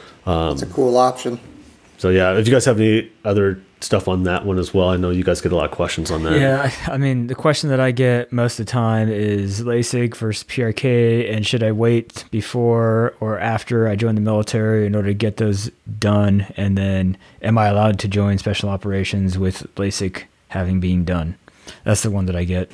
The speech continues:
Speaker 1: Yeah, so, I mean, I, I, there's, so far in our regulations, there's nothing that says either lasik or P R K. You can get either one of them. That's an option. Um,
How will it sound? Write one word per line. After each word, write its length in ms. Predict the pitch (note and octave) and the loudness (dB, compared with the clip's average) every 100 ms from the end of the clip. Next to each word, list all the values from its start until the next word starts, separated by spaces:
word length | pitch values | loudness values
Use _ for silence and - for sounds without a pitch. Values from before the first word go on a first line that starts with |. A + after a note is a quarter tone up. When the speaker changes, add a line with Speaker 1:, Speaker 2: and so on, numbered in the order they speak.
| - | -4
Speaker 1:
Yeah, 140 | D#2+ | -2
so, 300 | - G2 F#2 - | 0 2 0 -2
I 120 | G#2+ | 0
mean, 280 | A2 G2+ - | 0 0 -4
I, 180 | - A2+ - | -4 -4 0
I, 180 | A#2 A#2+ | 0 0
there's, 640 | A2 A2+ C3 B2+ - - | 0 2 4 2 -2 -12
so 240 | - - B2 | -8 0 0
far 260 | - C#3 | 4 4
in 80 | B2 | 4
our 140 | B2 A#2+ | 2 2
regulations, 540 | A2+ G#2+ G#2+ A2+ G2 | 2 2 2 0 0
there's 180 | G#2 F#2+ | 0 2
nothing 300 | G#2 G2+ A2 | 0 0 -2
that 100 | G2+ | -2
says 340 | - G2+ F#2+ | 0 0 0
either 220 | A2 F#2+ | 0 2
lasik 440 | F#2 G2 F#2 G2+ - | 2 2 2 -2 0
or 140 | G2+ | -2
P 160 | G2 G#2 | 2 0
R 80 | G2 | 0
K. 200 | G#2+ G#2 | 0 0
You 140 | G2+ | 0
can 100 | G2 | 0
get 140 | G2 | -2
either 220 | G#2 F#2 F#2+ | -2 0 0
one 160 | F#2 | 2
of 80 | F#2 | 2
them. 180 | G2 F#2+ | 0 0
That's 220 | F#2+ - | -4 -4
an 140 | G2+ | -6
option. 500 | E2+ E2+ - G2 G2 - - - - - | -4 -6 -4 -2 -2 -6 -16 -18 -18 -2
Um, 560 | F#2+ F#2 F2+ E2+ D#2+ | 2 2 2 -2 -6